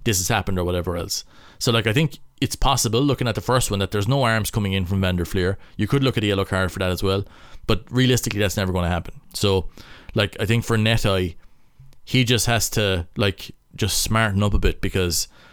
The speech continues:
like, if he's coming in on a nothing ball like that, he's trying to bait a reaction out of you, and you gave it to him. Mistake. Cannot make those mistakes. And, like, at that point, Toulouse had Leinster pinned into their twenty-two up the other end of the field. They were only two scores back,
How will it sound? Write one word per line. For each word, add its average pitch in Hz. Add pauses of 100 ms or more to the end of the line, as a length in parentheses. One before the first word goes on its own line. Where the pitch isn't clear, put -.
(140)
like, 104
if 131
he's 117
coming 156
in 131
on 120
a 110
nothing 113
ball 110
like 90
that, 101
he's 98
trying 107
to 101
bait 101
a 98
reaction 95
out 82
of -
you, - (400)
and 117
you 123
gave 165
it 151
to 90
him. - (920)
Mistake. 123 (260)
Cannot 151
make 160
those 160
mistakes. 139
And, 135
like, 135
at 147
that 151
point, 151 (380)
Toulouse 139
had 120
Leinster 123 (180)
pinned 175
into 175
their 160
twenty-two 139
up 131
the 131
other 139
end 131
of 131
the 123
field. 123 (440)
They 127
were 127
only 113
two -
scores 165
back, 139